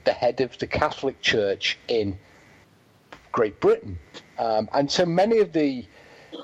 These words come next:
the, uh, churches w-, re-,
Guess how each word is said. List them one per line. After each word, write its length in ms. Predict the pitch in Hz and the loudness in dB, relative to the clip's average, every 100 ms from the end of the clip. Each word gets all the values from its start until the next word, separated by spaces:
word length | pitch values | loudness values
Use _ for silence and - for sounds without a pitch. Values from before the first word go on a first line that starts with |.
| - 131 | -8 -2
the, 640 | 123 120 113 110 104 98 101 104 | 0 0 -2 -4 -6 -8 -4 0
uh, 120 | 101 | 0
churches 720 | - - 202 - 104 101 - - - 113 | 2 2 2 0 -4 -4 -8 -12 -18 -12
w-, 140 | 123 131 | -10 -6
re-, 260 | 127 123 | -6 -6